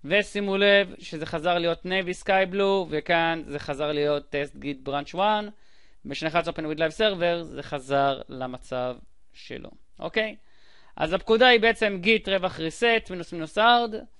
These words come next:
וכדי לראות את הקודים האחורי-, אחרי, ה-, כל הקומנטים האחרונים, אני עושה git log. אז זהו, עד לכאן, הסרטון הזה הוא יחסית קצר. בסרטון הבא, שיהיה רק לחברי הקבוצה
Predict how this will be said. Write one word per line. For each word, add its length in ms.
וכדי 320
לראות 240
את 100
הקודים 320
האחורי-, 440
אחרי, 560
ה-, 540
כל 120
הקומנטים 340
האחרונים, 340
אני 80
עושה 240
git 460
log. 280
אז 120
זהו, 240
עד 140
לכאן, 420
הסרטון 280
הזה 180
הוא 120
יחסית 360
קצר. 460
בסרטון 420
הבא, 340
שיהיה 320
רק 120
לחברי 300
הקבוצה 580